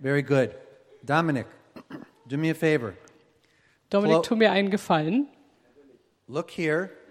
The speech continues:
Speaker 2: Schau mal dahin.
Speaker 1: No, stay there.
Speaker 2: Ble-,
Speaker 1: Stay
Speaker 2: bleib
Speaker 1: there.
Speaker 2: da stehen.
Speaker 1: Ja. And close or cover one eye.
Speaker 2: Äh, halt dir ein Auge zu.
Speaker 1: Can you see this basket?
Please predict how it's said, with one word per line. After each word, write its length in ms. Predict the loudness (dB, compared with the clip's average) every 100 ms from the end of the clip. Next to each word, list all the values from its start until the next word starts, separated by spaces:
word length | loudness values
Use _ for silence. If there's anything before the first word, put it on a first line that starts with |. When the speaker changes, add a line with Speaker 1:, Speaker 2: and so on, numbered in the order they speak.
| _ _
Speaker 2:
Schau 260 | -6 -2 0
mal 120 | 0
dahin. 440 | -2 -4 -4 -6 -8 _ _ _ _ _
Speaker 1:
No, 100 | -14 -14
stay 260 | -4 -2
there. 260 | 2 0 -2 -8
Speaker 2:
Ble-, 100 | -6
Speaker 1:
Stay 120 | -4 0
Speaker 2:
bleib 120 | 0
Speaker 1:
there. 80 | 2
Speaker 2:
da 100 | -2
stehen. 360 | -2 -2 -2 -6 -16 -12
Speaker 1:
Ja. 240 | -6 -6 -6 -20 _ _ _ _ _ _ _ _ _ _ _ _ _
And 180 | -12 -10
close 500 | -4 0 2 0 -4
or 140 | -8 -8
cover 280 | -2 -2 0
one 200 | -2 -2
eye. 300 | -2 -4 -6 -10 -8
Speaker 2:
Äh, 220 | -4 -2
halt 240 | 0 0
dir 160 | -2 0
ein 160 | -2 -2
Auge 260 | -2 -4
zu. 300 | -6 -6 -6 -10 _ _ _ _ _ _ _ _ _ _ _ _ _ _ _ _ _ _ _ _ _ _ _ _ _ _
Speaker 1:
Can 200 | -4 0
you 100 | -2
see 260 | 0 0
this 200 | 0 -2
basket? 520 | 2 2 2 -2 -12